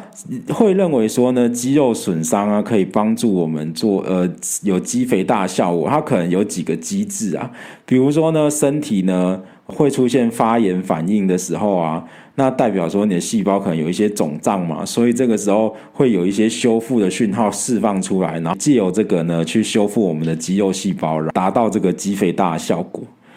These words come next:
再来，当我们的肌肉损伤的时候啊，会释放这种，呃，类胰岛素因子啊，也就是它是一种合-，这种合成性的荷尔蒙，这种呢，也有，也有助于肌肉的合成。不过呢，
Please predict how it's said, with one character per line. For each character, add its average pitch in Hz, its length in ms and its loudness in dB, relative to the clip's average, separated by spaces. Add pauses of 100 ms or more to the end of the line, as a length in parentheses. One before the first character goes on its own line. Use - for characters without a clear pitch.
(320)
再 151 220 2
来， 107 140 2
当 127 180 2
我 135 60 2
们 95 160 2
的 92 100 2
肌 87 200 0
肉 117 180 4
损 82 300 -2
伤 95 200 0
的 98 80 0
时 95 140 -2
候 92 180 2
啊， 80 220 0 (300)
会 139 180 2
释 131 320 0
放 110 280 0
这 104 140 0
种， 80 320 -2 (340)
呃， 82 320 -4
类 139 240 2
胰 101 180 0
岛 90 220 -2
素 104 240 0
因 101 240 0
子 - 200 -8
啊， - 120 -6
也 90 40 -4
就 113 120 2
是 131 140 2
它 131 140 0
是 123 120 0
一 123 40 2
种 92 200 0
合-， 101 420 0 (300)
这 - 120 0
种 117 160 2
合 104 220 0
成 110 220 0
性 120 220 0
的 104 120 2
荷 127 180 0
尔 95 120 2
蒙， 82 200 -8 (440)
这 160 100 0
种 101 200 0
呢， 80 180 0
也 82 140 2
有， 90 120 2
也 90 180 2
有 90 180 2
助 117 260 2
于 87 160 0
肌 107 260 -2
肉 113 160 4
的 82 80 0
合 78 280 -4
成。 - 200 -8 (640)
不 151 140 0
过 202 240 4
呢， 131 260 2